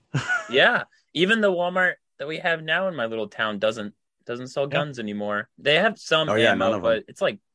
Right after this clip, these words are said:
Speaker 2: it's like twenty-two, and I think that's it.
Speaker 1: Right, it's, it's
Speaker 2: Nothing.
Speaker 1: boomer, boomer, boomer inventory.
Speaker 2: Yes, yes,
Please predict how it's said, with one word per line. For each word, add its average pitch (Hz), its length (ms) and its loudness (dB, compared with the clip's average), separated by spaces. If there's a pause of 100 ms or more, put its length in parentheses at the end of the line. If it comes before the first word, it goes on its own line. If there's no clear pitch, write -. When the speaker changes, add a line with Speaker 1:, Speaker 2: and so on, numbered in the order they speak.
Speaker 2:
it's 127 120 -10
like 160 160 -2
twenty-two, 127 760 -2
and 110 180 -4
I 110 80 -2
think 123 200 -12
that's 107 200 -4
it. 107 320 -4 (100)
Speaker 1:
Right, 117 200 -8
it's, 123 180 -6
it's 139 140 -2
Speaker 2:
Nothing. 120 260 0
Speaker 1:
boomer, 107 280 -4 (100)
boomer, 120 420 0
boomer 127 400 0
inventory. 107 240 -8
Speaker 2:
Yes, 107 460 0 (400)
yes, 98 540 -2